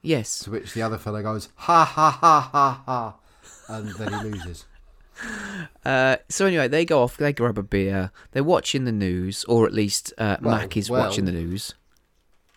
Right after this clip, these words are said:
Speaker 2: he's a sore loser first, that fella, doesn't he? He picks a fight
Speaker 1: Oh,
Speaker 2: and
Speaker 1: God.
Speaker 2: Scott kicks shit out of him.
Speaker 1: Yeah, that's right, yeah, 'cause there can't be sort of, like, you know, ten minutes without some martial arts happening in the film,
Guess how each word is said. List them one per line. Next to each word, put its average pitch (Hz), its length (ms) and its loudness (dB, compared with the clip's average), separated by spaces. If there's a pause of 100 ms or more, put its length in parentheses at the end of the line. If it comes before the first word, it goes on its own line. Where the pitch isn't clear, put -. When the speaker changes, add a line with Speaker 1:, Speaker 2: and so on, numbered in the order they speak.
(340)
Speaker 2:
he's 127 160 -4
a 101 60 -8
sore 151 360 -2
loser 123 400 0
first, 123 360 -4
that - 180 -10
fella, 104 180 -8
doesn't 110 200 -4
he? 101 60 -8
He - 40 -12
picks - 280 -10
a 104 60 -10
fight - 240 6
Speaker 1:
Oh, 247 120 12
Speaker 2:
and 196 80 6
Speaker 1:
God. 220 280 6
Speaker 2:
Scott - 160 -12
kicks - 200 -16
shit 87 180 -12
out 95 160 -10
of 95 60 -10
him. 107 160 -10 (460)
Speaker 1:
Yeah, 156 720 0
that's 143 260 -4
right, 147 180 2
yeah, 123 240 -2
'cause - 300 -4 (240)
there 160 80 0
can't 196 320 -2
be 151 180 -2
sort - 220 -6
of, 143 60 -8
like, 139 200 -2
you 135 80 -2
know, 110 80 -2
ten 147 300 -6
minutes 127 340 -8
without 110 200 -4
some 113 180 -6
martial 110 400 -6
arts 104 240 -6
happening - 280 -8
in 95 40 -6
the 90 60 -8
film, 82 360 -6